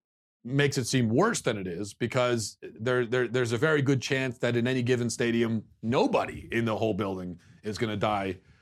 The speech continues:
um, by, by gun violence, uh, because the inner city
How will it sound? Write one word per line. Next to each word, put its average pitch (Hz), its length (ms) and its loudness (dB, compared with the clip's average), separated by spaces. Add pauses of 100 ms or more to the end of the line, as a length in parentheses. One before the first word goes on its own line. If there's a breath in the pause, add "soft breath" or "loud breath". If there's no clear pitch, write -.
(220 soft breath)
um, 95 400 0 (340)
by, 107 260 0
by 101 280 -2
gun 95 240 -4
violence, 104 420 -4 (1000 loud breath)
uh, 135 160 2
because 147 400 2
the 139 160 2
inner 165 180 4
city 180 480 2